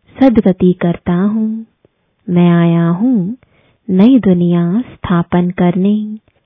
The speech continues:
यही हार जीत का खेल है। पाँच हजार वर्ष का बना बनाया ड्रामा है,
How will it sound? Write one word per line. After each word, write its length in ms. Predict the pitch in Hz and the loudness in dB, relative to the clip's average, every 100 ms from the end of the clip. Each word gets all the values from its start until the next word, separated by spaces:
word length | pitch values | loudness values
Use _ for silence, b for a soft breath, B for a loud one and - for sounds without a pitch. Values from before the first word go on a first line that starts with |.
| _ _ - | _ _ -8
यही 360 | 190 185 180 180 | 0 2 4 4
हार 400 | 175 175 170 170 | 2 0 0 0
जीत 400 | - 185 170 - | -2 -2 -2 -4
का 420 | - 247 190 202 _ _ - | -2 -2 0 -4 _ _ -16
खेल 380 | - 175 175 190 | -4 -2 0 0
है। 480 | - 220 214 220 226 _ _ _ _ _ - | 0 0 0 -4 -10 _ _ _ _ _ -2
पाँच 220 | 175 175 - | 0 0 0
हजार 460 | 180 170 180 240 226 | -2 2 2 4 2
वर्ष 400 | 180 165 160 - | 2 0 -2 -10
का 440 | - 240 180 208 - _ _ _ _ _ 190 | -2 0 0 -4 -10 _ _ _ _ _ -2
बना 420 | 185 180 214 247 | 2 4 4 2
बनाया 560 | 190 175 170 170 170 165 | 2 2 0 0 0 -2
ड्रामा 520 | - 170 165 170 180 | 0 -2 0 0 0
है, 520 | 202 220 214 214 | 0 0 0 -4